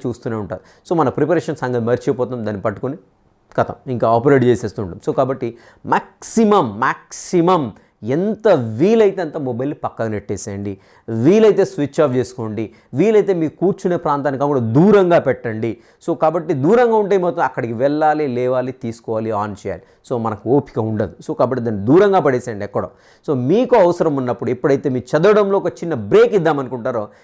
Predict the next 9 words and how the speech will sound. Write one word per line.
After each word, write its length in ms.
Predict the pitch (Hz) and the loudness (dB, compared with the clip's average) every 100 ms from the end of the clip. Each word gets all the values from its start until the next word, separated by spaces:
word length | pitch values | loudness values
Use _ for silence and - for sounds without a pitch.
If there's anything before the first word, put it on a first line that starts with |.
| _ | _
వెళ్ళేసి 680 | 104 104 127 170 196 196 190 | -12 -4 0 0 0 0 0
అప్పుడు 260 | 151 - 131 | -4 -2 -4
మీకు 340 | 120 175 185 | 0 0 2
అవసరమైంది 640 | 147 147 - 190 170 156 123 | 0 0 0 0 0 -2 -2
ఉంటే 300 | 170 196 208 | -2 0 0
మాత్రమే 460 | 135 131 143 131 123 | 0 -4 -4 -6 -6
చూడండి, 220 | 123 110 110 | -8 -8 -8
అంతే 240 | 117 127 | -8 -8
తప్ప 720 | 120 _ 165 170 214 131 139 | -8 _ 0 2 4 4 2